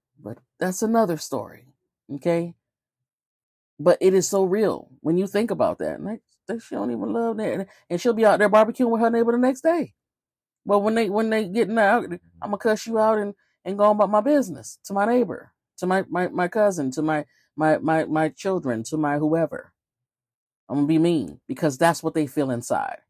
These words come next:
If that person truly had love for unconditionally in themselves, you think they would be doing it like that? Nah. An open heart chakra gives you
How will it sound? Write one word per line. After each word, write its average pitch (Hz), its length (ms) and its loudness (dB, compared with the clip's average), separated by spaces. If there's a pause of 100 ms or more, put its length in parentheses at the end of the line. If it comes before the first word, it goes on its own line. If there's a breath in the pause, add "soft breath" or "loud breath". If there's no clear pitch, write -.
(480)
If 143 120 -6
that 185 140 2
person 185 300 -2
truly 175 340 -4
had 156 260 0
love 147 400 2 (180)
for - 180 -18
unconditionally 156 580 -4
in 143 80 -4
themselves, 139 360 -4 (260)
you 156 80 -6
think 156 200 -2
they 165 80 2
would 156 100 0
be 151 120 -2
doing 156 200 -2
it 156 60 -2
like 156 220 -2
that? 160 200 -8 (540)
Nah. 127 340 -8 (1700)
An 147 140 0
open 170 260 2
heart 165 200 6
chakra 156 360 -2
gives 147 380 0
you 151 300 2